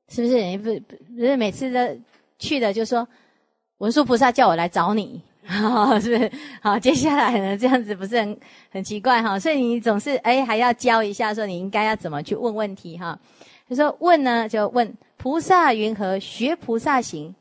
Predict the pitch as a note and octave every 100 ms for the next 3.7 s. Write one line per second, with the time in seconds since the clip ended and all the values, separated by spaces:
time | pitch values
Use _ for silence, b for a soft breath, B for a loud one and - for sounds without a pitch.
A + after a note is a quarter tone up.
0 | b b - A#3 B3+ G#3 F#3 - - E4+
1 | E4+ A#3 G#3 A#3 G3+ - D3 - b b
2 | b b G#3 F3+ - - A#3+ C#4+ E4+ E4+
3 | C4 A3 A3+ G#3+ G#3+ A3+